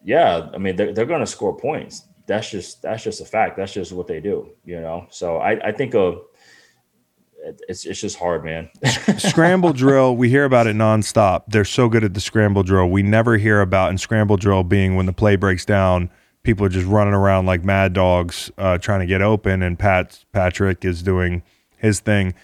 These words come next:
Speaker 2: You don't hear about it from y'all's perspective, defensive backs, a lot. So what goes into your head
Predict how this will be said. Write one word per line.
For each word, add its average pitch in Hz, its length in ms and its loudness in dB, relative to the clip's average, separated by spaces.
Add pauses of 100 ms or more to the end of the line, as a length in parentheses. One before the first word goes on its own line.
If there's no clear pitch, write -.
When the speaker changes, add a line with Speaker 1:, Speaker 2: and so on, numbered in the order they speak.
(440)
Speaker 2:
You 117 140 2
don't 147 160 2
hear 135 160 0
about 117 240 2
it 95 80 -2
from 101 180 -2
y'all's 92 380 2
perspective, 90 640 -6
defensive 90 540 -4
backs, 87 380 0
a 95 60 -2
lot. 80 320 -2
So - 160 -2
what 107 200 0
goes 110 260 0
into 101 140 0
your 92 120 2
head 90 480 2